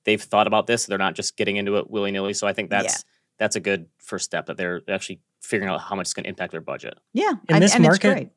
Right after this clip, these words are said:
Speaker 3: in this market, are there really even starter homes anymore? Or has it kinda just collapsed what we would have called a starter home into just every other home?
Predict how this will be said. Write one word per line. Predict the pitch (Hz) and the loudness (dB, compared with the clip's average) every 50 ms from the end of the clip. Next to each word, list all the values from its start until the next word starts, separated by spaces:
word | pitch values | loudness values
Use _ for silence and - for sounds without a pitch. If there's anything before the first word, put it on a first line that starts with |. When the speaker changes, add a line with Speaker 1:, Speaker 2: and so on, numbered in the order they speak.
| _ _ - | _ _ 0
Speaker 3:
in | 165 156 | 4 6
this | 165 185 - 170 | 6 6 6 6
market, | 147 165 165 196 | 6 6 6 6
are | 185 139 151 | 6 6 8
there | 151 170 165 | 8 8 8
really | 147 151 160 170 | 10 10 10 10
even | 170 147 151 127 | 8 8 6 4
starter | - - 131 123 127 143 147 | 4 4 4 4 6 6 6
homes | 151 156 156 151 160 | 6 6 6 4 4
anymore? | 160 160 160 165 165 160 156 143 _ | 4 4 4 4 4 2 0 -4 _
Or | 233 175 135 131 131 127 120 165 180 165 147 | -2 2 4 6 6 6 4 0 -4 -4 0
has | 131 147 147 135 | 4 4 6 4
it | 156 - | 4 4
kinda | 147 143 139 127 | 6 6 6 6
just | 127 123 - | 4 0 -2
collapsed | - 131 123 127 127 135 131 - - - - - - - _ _ | 0 2 4 6 6 6 4 2 0 -4 -4 -4 -6 -14 _ _
what | 143 131 139 135 123 | 0 2 2 4 6
we | 131 127 | 4 6
would | 123 139 | 6 6
have | 127 117 | 4 2
called | - - 131 127 | 4 2 4 4
a | 123 117 | 4 2
starter | - - 127 131 131 127 123 | 2 4 4 6 6 6 4
home | 123 120 120 | 4 2 2
into | 120 123 120 - 127 120 | 2 0 0 0 -2 -2
just | 113 120 - - - - _ _ _ _ _ _ _ _ - | -2 -2 -2 -4 -6 -8 _ _ _ _ _ _ _ _ -2
every | 127 127 135 151 156 | 0 6 6 8 8
other | 135 123 117 | 8 6 4
home? | 120 120 117 117 113 135 - | 4 4 2 0 -2 -4 -8